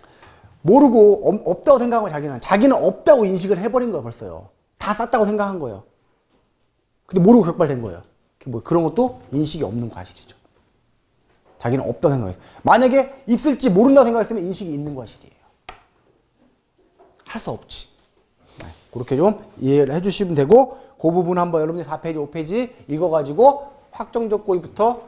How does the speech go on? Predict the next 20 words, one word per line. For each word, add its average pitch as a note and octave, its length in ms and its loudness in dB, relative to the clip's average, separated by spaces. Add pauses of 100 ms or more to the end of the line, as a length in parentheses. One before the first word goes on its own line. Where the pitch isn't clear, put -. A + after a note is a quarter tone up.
(140)
인식이 E3 420 -8
없는 C#3 260 -6
과실까지 C3 400 -4
좀 D3 100 -4
알아두시기 C3+ 480 -4
바라고요. B2 460 0 (160)
하지만 C4 480 2
보험 A#3 300 4
관계에서는요, G#3+ 760 -2 (180)
여기서 F#3+ 320 0
끊겨, G3+ 220 -10
여기서요. A2+ 300 -12 (440)
여기서. A2 320 -12 (1080)
고의는 A3+ 640 4 (180)
미필적 F#3+ 480 -2
고의도 E3+ 240 -2
다 G#3+ 320 2 (220)
고의로 E3+ 300 -6
취급하기 G3+ 480 -10
때문에 E3+ 580 -4